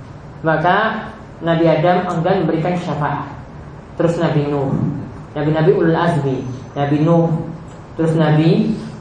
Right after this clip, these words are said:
Musa, Nabi Ibrahim, ya. Nuh, Musa, Ibrahim, terus Isa, Isa terakhir, ya. Yang Nuh, Musa, Ibrahim itu memberikan uzur masing-masing. Dulu pernah melakukan kesalahan.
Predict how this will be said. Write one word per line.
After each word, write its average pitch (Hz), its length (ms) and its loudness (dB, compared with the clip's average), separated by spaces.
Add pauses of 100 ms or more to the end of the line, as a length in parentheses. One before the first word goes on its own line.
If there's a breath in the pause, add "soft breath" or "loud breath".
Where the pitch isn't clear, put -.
(420)
Musa, 175 800 2
Nabi 156 320 2
Ibrahim, 170 680 4 (600)
ya. 127 200 -6 (960)
Nuh, 190 360 4 (240)
Musa, 180 400 2
Ibrahim, - 720 4 (560)
terus 226 320 4 (320)
Isa, - 640 2
Isa 180 240 0
terakhir, 156 480 0 (800)
ya. 151 320 -4 (560)
Yang 190 560 4
Nuh, 240 400 4
Musa, 240 260 2
Ibrahim 254 640 4
itu 254 160 2
memberikan 208 400 2
uzur 220 240 4
masing-masing. 160 720 0
Dulu 196 240 4
pernah 190 320 2
melakukan 165 320 2
kesalahan. 139 420 0